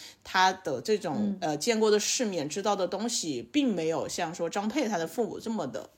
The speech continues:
Speaker 1: 大，哦，跟我只-，有，有百分之五十是能够契合上的，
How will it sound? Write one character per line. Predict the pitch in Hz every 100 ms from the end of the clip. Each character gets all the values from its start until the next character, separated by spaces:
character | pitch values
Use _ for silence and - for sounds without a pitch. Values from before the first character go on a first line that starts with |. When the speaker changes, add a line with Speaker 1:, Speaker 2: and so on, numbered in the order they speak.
| _ - _ - _ _ _
Speaker 1:
大， | 277 233 - - _ _ _ -
哦， | 147 - - - _ _ _ - _ _
跟 | 254 254 254
我 | 202 135 139
只-， | - - -
有， | 170 190 - -
有 | 180 151
百 | - 170 190
分 | 240
之 | 330
五 | 214 -
十 | - 160
是 | 170 233 185 156 - _ -
能 | 160 165
够 | 190 165 -
契 | - - 226
合 | - 143
上 | 190 175 139
的， | 139